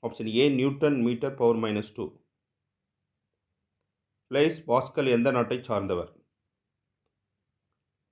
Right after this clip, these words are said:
ஆப்ஷன் பி, பிரான்ஸ். பாரோ மீட்டரை கண்டுபிடித்தவர் யார்? ஆப்ஷன் ஏ,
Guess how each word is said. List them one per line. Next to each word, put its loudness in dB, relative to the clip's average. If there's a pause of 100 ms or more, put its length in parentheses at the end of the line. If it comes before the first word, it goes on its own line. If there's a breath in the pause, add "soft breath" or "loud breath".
(360)
ஆப்ஷன் -6
பி, -2 (440)
பிரான்ஸ். -4 (1120)
பாரோ 6
மீட்டரை -2
கண்டுபிடித்தவர் -2
யார்? -6 (2500)
ஆப்ஷன் -6
ஏ, -2